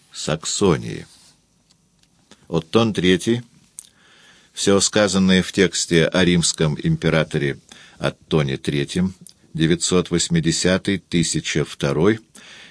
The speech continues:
исторически достоверно, кроме его погребения в вымышленном городе Кайзерс-Ашерне, которое на самом деле имело место в Аахене.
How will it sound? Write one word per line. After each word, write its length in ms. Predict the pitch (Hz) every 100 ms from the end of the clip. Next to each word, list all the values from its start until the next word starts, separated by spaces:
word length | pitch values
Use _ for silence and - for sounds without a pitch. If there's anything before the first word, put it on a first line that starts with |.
| -
исторически 840 | - - 82 92 107 95 - 92
достоверно, 760 | 85 92 - 92 80 82 82 82
кроме 400 | - 78 90 95
его 320 | 92 78 87
погребения 840 | - 82 85 76 76 76 85 92 - - -
в 200 | - 78
вымышленном 760 | 73 87 90 - 92 90 90 87
городе 540 | 78 80 78 87 87 78 - _
Кайзерс-Ашерне, 1200 | - 78 78 82 85 - - 82 76 - 147 151 156 _ _ _ _ _ _
которое 420 | - 71 80 73 71
на 140 | 71
самом 380 | - 92 113 113
деле 340 | 120 120 120
имело 380 | - 76 71 85
место 600 | 92 73 76 - 85 85 -
в 140 | 73
Аахене. 640 | 73 127 - - 58 113